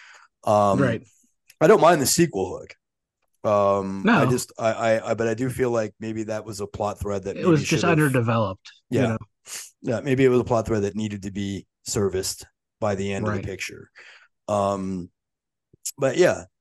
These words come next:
Speaker 1: I mean, like, within the context of the film, I, like I said, I, I agree with you, Terry, that I think it's a good sequel setup. I just feel like
Speaker 2: Mm.
Speaker 1: that character was another character that I'm kinda like, "Wait, why was he here?" Um,
Speaker 2: Right.
Speaker 1: you know, it's,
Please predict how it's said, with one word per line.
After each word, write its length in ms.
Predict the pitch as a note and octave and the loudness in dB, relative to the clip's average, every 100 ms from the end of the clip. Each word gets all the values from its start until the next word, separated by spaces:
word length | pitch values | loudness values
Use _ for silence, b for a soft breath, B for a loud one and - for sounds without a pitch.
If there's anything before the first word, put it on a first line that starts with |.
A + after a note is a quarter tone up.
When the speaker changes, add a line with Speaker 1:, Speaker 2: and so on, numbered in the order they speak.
| _ A#2+ | _ -6
Speaker 1:
I 100 | A2+ | -4
mean, 260 | A2+ A2 | -2 -2
like, 320 | A2 G#2 G#2 - | -2 -2 -4 -12
within 360 | C3+ C3+ D3+ C#3+ | -2 0 2 0
the 100 | B2+ | -2
context 420 | B2 A#2 A2 A2+ | -2 -4 -8 -8
of 60 | |
the 80 | G#2 | -10
film, 460 | - A2 G#2 G2+ F2+ b b - | -6 -4 -4 -6 -12 b b -4
I, 200 | C3+ C#3+ | -2 2
like 180 | C#3+ | 4
I 60 | C#3+ | 2
said, 200 | - B2+ | 0 0
I, 160 | A#2 A2+ | 2 0
I 140 | A#2+ | 0
agree 280 | A2+ B2+ E3+ | -2 2 2
with 100 | B2 | 2
you, 80 | A2 | -4
Terry, 260 | B2 G#2+ | -4 -2
that 100 | G#2+ | -4
I 40 | G#2 | -6
think 120 | G#2+ | -8
it's 120 | G2+ | -12
a 40 | G#2 | -6
good 260 | A2 F#2+ | -8 -8
sequel 300 | - C#3 G#2 | -6 -4 -4
setup. 380 | - F#2+ F2+ F2+ _ _ _ _ _ _ - | -6 -4 -6 -10 _ _ _ _ _ _ -6
I 120 | A#2 | 0
just 180 | A#2+ - | 0 2
feel 100 | C3 | 2
like 120 | A#2+ | 2
Speaker 2:
Mm. 40 | A#2+ | 0
Speaker 1:
that 160 | G#2 | -4
character 360 | - A2+ A2 A2 | -4 -4 -4 -6
was 160 | G#2 G2 | -6 -8
another 260 | G2+ G2+ | -6 -8
character 380 | G#2 G#2 G2+ G2+ | -6 -6 -6 -6
that 140 | G2 | -6
I'm 120 | F#2+ F#2 | -8 -8
kinda 240 | G#2 G2+ | -8 -6
like, 220 | F#2+ F#2 - | -8 -8 -6
"Wait, 280 | G#2+ G#2+ - | -4 -4 -4
why 260 | G2 G#2 G#2 | -4 -2 -2
was 240 | G2+ - | -6 -8
he 320 | G2 F#2+ F#2 _ _ _ _ _ _ _ - | -10 -10 -12 _ _ _ _ _ _ _ -12
here?" 360 | - - - - _ _ B B B - | -8 -8 -10 -18 _ _ B B B -2
Um, 320 | A2 G#2 G2+ | 2 4 4
Speaker 2:
Right. 380 | G2+ G2 G2 F2+ - | 2 0 -6 -14 -6
Speaker 1:
you 140 | A2+ | -2
know, 280 | G2+ F#2 - | -2 -4 -4
it's, 420 | A#2 A2 - - | -4 -2 -4 -8